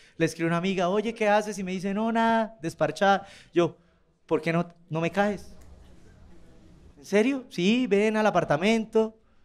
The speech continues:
vemos peliculitas, comemos hamburguesita, nos fumamos un baretico y lo que Dios quiera".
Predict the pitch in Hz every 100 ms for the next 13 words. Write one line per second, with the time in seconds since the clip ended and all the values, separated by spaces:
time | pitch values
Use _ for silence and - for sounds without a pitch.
0 | _ _ - _ 151 156 156 165 147 143
1 | 135 175 220 214 202 190 - 143 143 151
2 | 156 139 131 135 202 220 214 185 135 135
3 | 135 151 160 151 139 127 214 - 202 175
4 | 139 135 151 160 - 139